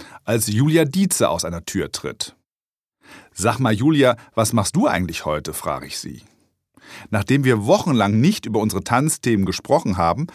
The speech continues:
bin ich nun doch neugierig. Sie sagt: "Äh, ich tanze den Tod meiner Mutter." Zu Knocking on Heaven's Door. "Oh", sage ich betroffen und denke: "Das gibt's doch jetzt gar nicht.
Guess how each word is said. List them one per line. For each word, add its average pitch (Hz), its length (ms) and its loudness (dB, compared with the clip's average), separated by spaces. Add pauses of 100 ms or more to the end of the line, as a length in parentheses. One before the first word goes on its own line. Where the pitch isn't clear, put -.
(220)
bin 113 120 0
ich 120 100 -2
nun 139 160 4
doch 107 240 2
neugierig. 85 920 -8 (800)
Sie 143 160 4
sagt: 131 400 2 (420)
"Äh, - 220 -8
ich - 180 -6
tanze 107 340 0
den 92 200 -2
Tod 104 320 -2
meiner 90 260 0
Mutter." 92 400 -2 (720)
Zu - 160 -4
Knocking 92 380 -2
on 98 140 0
Heaven's 104 480 -2
Door. 65 360 -10 (1120)
"Oh", 104 320 0 (600)
sage 92 260 0
ich 85 100 -10
betroffen - 460 0
und 101 140 0
denke: 101 280 0 (600)
"Das - 280 -8
gibt's - 280 -2
doch - 160 0
jetzt - 280 -8
gar 73 220 -8
nicht. 73 260 -12